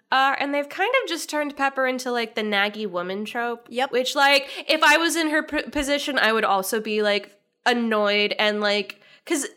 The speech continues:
Speaker 1: her entire career has been, like, picking up after this man-child.
Speaker 2: Yeah.
Speaker 1: And, like, basically running his business for him. And now she's actually going to be C E O.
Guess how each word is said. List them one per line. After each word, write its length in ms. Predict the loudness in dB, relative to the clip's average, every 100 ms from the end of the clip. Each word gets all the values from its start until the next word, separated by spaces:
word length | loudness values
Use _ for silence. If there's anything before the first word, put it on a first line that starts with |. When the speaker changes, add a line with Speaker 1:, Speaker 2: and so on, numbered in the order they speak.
| -6
Speaker 1:
her 180 | 0 2
entire 400 | 2 2 4 2
career 520 | 0 0 0 2 0
has 200 | 0 -2
been, 200 | 0 0
like, 240 | 2 0 -2
picking 340 | -4 -2 0
up 160 | 0 2
after 260 | 0 -2
this 220 | -4 -4
man-child. 800 | -2 0 0 -2 -6 -6 -8 -10 -4
Speaker 2:
Yeah. 200 | -4 -4 -2
Speaker 1:
And, 180 | -2 2
like, 260 | 0 2
basically 440 | 0 0 -2 -4 -2
running 280 | 0 0
his 160 | -2 -2
business 420 | -2 -2 -4 -6
for 300 | -2 0 0
him. 340 | 0 -4 -4 -4
And 140 | -2
now 160 | 0 0
she's 220 | -4 -2
actually 360 | 0 0 -2 -2
going 260 | 0 -2
to 40 | -6
be 140 | -10
C 440 | -10 -10 -10 -8 -6
E 40 |
O. 320 | -4 -2 -2